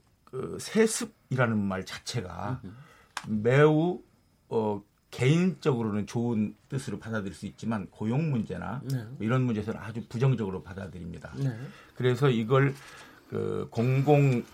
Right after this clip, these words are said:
Speaker 1: 그 기업의 특-, 특혜 뭐 채용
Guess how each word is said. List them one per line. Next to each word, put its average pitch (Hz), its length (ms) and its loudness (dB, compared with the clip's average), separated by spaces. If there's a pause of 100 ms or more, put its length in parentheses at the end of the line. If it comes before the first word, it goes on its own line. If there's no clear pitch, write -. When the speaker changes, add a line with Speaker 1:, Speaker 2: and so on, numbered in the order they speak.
(380)
Speaker 1:
그 - 180 -8
기업의 120 720 2
특-, - 160 -14 (540)
특혜 - 480 -8
뭐 104 340 -4
채용 - 420 -6